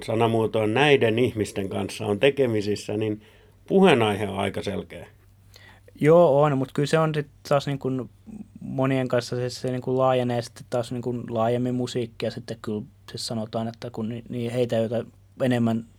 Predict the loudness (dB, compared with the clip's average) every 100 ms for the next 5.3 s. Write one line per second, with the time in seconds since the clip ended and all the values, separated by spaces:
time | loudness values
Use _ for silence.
0 | _ -8 -6 -2 -2 -2 -4 -6 -8 -10
1 | -12 -14 -12 -10 -8 -10 -10 -8 -8 -8
2 | -10 -6 -6 -8 -12 -16 -12 -10 -10 -10
3 | -12 -12 -12 -12 -12 -18 -20 -20 _ -20
4 | _ _ -10 -6 -2 0 0 -2 -2 -2
5 | -6 -10 -12